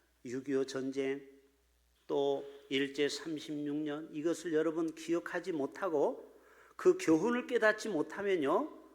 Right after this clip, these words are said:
우리는 반복할 수밖에 없는 것입니다. 자, 그다음 볼까요? 자, 사무엘은 남은 구원했으나 두 자녀, 부끄러운 이름이에요. 오늘도 사무엘 선지자가 저보고,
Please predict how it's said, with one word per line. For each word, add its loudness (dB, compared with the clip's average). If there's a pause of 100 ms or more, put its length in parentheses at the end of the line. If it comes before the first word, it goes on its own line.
우리는 2
반복할 -4
수밖에 -6
없는 -4
것입니다. -10 (1600)
자, 4
그다음 8
볼까요? 6 (440)
자, 4
사무엘은 2
남은 4
구원했으나 0 (180)
두 0
자녀, -4 (720)
부끄러운 2
이름이에요. -4 (280)
오늘도 0
사무엘 -2
선지자가 -2
저보고, 0